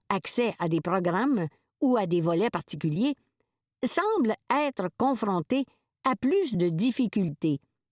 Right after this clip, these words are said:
et d'enjeux sociaux en général, constate ainsi la présidente de la Fédération des comités de parents du Québec,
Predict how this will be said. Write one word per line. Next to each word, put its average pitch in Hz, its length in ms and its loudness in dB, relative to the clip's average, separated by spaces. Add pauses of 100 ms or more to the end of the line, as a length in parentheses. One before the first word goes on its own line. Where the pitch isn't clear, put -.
(120)
et 226 100 2
d'enjeux 254 480 0
sociaux 180 520 0
en 139 100 0
général, 139 680 -4 (840)
constate 196 480 0
ainsi 160 420 -2 (540)
la 175 60 -2
présidente 208 720 0
de 180 60 0
la 165 140 0
Fédération 160 640 -2
des 135 200 -4
comités 226 460 0
de 156 60 -4
parents 170 320 0
du 180 140 -2
Québec, 156 500 -4